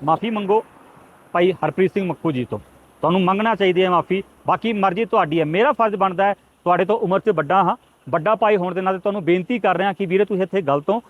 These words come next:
ਆਪਣੀ ਗਲਤੀ ਨੂੰ ਐਕਸੈਪਟ ਕਰੋ। ਆਪਣੀ ਗਲਤੀ ਨੂੰ ਮੰਨ ਲੈਣਾ ਕੋਈ ਛੋਟਾ ਕੰਮ ਨਹੀਂ, ਬਹੁਤ ਵੱਡਾ ਕੰਮ ਹੁੰਦਾ ਹੈ।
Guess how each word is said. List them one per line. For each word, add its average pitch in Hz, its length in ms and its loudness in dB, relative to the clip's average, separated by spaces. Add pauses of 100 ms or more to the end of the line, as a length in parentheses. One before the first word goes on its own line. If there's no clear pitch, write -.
(160)
ਆਪਣੀ 180 220 0
ਗਲਤੀ 160 320 2
ਨੂੰ 226 180 -4 (220)
ਐਕਸੈਪਟ 165 300 -4
ਕਰੋ। 165 240 0
ਆਪਣੀ 214 260 0
ਗਲਤੀ 202 240 0
ਨੂੰ 226 120 -4
ਮੰਨ 180 180 0
ਲੈਣਾ 190 220 0
ਕੋਈ 220 140 -6
ਛੋਟਾ 170 300 -2
ਕੰਮ 170 180 -2
ਨਹੀਂ, 190 100 -4
ਬਹੁਤ 151 180 -2
ਵੱਡਾ 139 240 -2
ਕੰਮ 170 180 -4
ਹੁੰਦਾ 165 260 -2
ਹੈ। 208 40 0